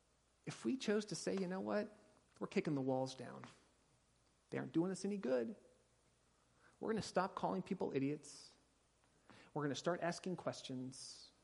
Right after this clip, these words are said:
We're gonna start trying to move toward the mess instead of pulling away from the mess." Could you imagine what that would speak to our community,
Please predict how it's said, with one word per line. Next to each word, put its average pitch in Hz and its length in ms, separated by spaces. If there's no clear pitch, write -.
We're 170 100
gonna 170 120
start 156 240
trying 156 340
to 156 140
move 147 360
toward 190 640
the 165 100
mess 135 460
instead 143 280
of 139 120
pulling 143 280
away 147 600
from 127 240
the 127 80
mess." - 580
Could - 120
you 277 60
imagine 170 460
what 160 160
that 156 160
would 139 120
speak - 580
to 160 120
our 143 80
community, 151 600